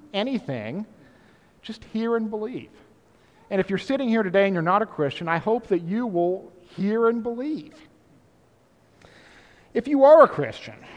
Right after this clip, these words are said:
well, what does God want from you? What does God hope for you? My question is, are you making this story, the story of your inheritance, uh, the hope that God will fill all in all,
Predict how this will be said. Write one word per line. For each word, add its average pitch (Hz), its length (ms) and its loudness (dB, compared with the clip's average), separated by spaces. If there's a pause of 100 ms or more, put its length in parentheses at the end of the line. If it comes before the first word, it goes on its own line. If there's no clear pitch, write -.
(200)
well, 214 420 2 (840)
what 247 180 0
does 233 140 -8
God 214 300 -4 (200)
want 233 300 -4
from 135 160 -8
you? 104 240 -14 (420)
What 175 140 -6
does 226 140 -8
God 190 300 -2
hope 247 300 -8
for - 200 -14
you? 104 260 -18 (1080)
My 196 120 0
question 262 560 2
is, 156 520 0 (300)
are 165 140 2
you 220 260 0
making 196 720 2
this 214 200 4
story, 135 840 -2
the 131 60 -10
story 214 480 4
of 147 120 0
your 185 260 2
inheritance, 143 1000 0 (920)
uh, 156 200 6
the 160 100 -2
hope 214 560 8
that 151 220 0
God 170 360 8
will 147 120 -2
fill 175 440 0
all 175 300 2
in 151 80 -2
all, 131 380 -8